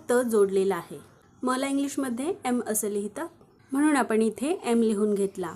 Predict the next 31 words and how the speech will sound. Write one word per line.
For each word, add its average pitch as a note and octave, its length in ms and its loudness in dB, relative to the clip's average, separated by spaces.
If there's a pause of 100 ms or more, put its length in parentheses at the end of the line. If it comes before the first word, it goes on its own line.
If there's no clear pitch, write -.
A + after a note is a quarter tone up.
(200)
आणि B3 260 0
एम A#3 220 0
हा A#3 140 0
कॅपिटल A#3+ 500 -2
लिहिला G3+ 300 0
आहे, G3 220 -4
कारण G#3 300 0
तो G#3 140 -4
शब्दात G#3+ 420 -8
सुरुवातीला F#3+ 540 0
आहे. E3+ 260 -14 (540)
म C#4 200 2
ला D4+ 220 2
पहिला A#3+ 440 -4
उकार G#3 340 -2
आहे D#3+ 240 -8 (200)
आणि F#3+ 220 2
पहिल्या G3+ 420 -4
उकारला F#3 400 -2
इंग्लिशमध्ये F#3 720 -4 (440)
यू B3 320 2
असं G3+ 240 -2
लिहितात, E3+ 420 -8 (340)
म्हणून C#4+ 240 6
आपण G3+ 260 4
इथे G3+ 280 2
यू B3 280 0
लिहून G#3 320 2
घेतला. F3+ 360 -4 (320)
एम C#4 200 4
यू, G3+ 240 4